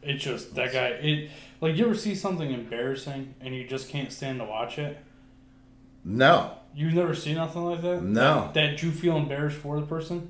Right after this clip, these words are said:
Speaker 2: No, I have
Speaker 1: Like,
Speaker 2: to, I have to watch it more and more times.
Speaker 1: I felt so dumb for that guy.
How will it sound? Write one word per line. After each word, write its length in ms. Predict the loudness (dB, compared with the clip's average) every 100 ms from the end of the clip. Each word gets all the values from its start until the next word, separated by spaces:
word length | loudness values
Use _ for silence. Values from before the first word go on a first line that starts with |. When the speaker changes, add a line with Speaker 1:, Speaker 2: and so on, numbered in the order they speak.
| -4
Speaker 2:
No, 180 | 0 2
I 120 | 2
have 160 | 2 2
Speaker 1:
Like, 220 | 0 0
Speaker 2:
to, 60 |
I 60 | 2
have 200 | 2 2
to 80 | 0
watch 280 | 0 0 -2
it 120 | -4
more 520 | -2 0 2 0 -2 -6
and 160 | -6
more 200 | -6 -8
times. 380 | -8 -10 -10 -8 0
Speaker 1:
I 140 | 0
felt 460 | 2 0 0 -4 -12
so 680 | -6 -2 0 0 0 -2 -14 -18 -12 0
dumb 320 | 0 0 -6
for 120 | -8
that 260 | -8 -8 -10
guy. 240 | -10